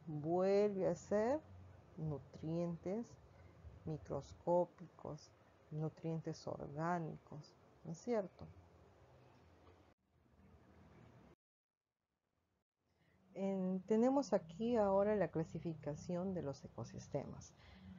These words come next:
Según el medio en el que se encuentren, los ecosistemas pueden ser acuáticos y terrestres.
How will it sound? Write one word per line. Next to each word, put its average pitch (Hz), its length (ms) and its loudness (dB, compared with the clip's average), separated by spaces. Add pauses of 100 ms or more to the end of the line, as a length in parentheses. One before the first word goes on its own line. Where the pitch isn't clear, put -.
(360)
Según 220 580 4
el 185 160 4
medio 226 680 2
en 165 180 -2
el 156 140 0
que 151 140 -2
se 165 140 -4
encuentren, 190 720 0
los 151 180 -2
ecosistemas 147 800 -8
pueden 170 400 -2
ser 180 320 0 (280)
acuáticos 165 920 0 (260)
y 151 100 -6
terrestres. 131 920 -4